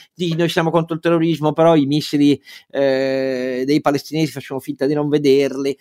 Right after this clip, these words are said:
ehm, eccetera, eccetera, eccetera. Abbiamo fatto così per decenni, tutto sommato, e gli italiani lo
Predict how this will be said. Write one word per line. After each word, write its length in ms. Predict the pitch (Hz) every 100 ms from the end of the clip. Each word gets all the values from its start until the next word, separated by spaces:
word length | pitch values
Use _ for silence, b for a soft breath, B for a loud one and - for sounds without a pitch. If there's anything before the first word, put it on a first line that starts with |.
| b b
ehm, 380 | 143 156 156 160
eccetera, 500 | - 165 170 160 147
eccetera, 340 | 139 151 -
eccetera. 420 | 139 - 127 127 139
Abbiamo 260 | 139 131
fatto 280 | - 151 127
così 280 | 110 101 -
per 160 | 104
decenni, 560 | 87 104 104 80 82 117
tutto 240 | - -
sommato, 640 | 120 120 117 85 _ 151 190 185 _
e 200 | 143 156
gli 80 | 127
italiani 420 | 127 123 147 139
lo 140 | 104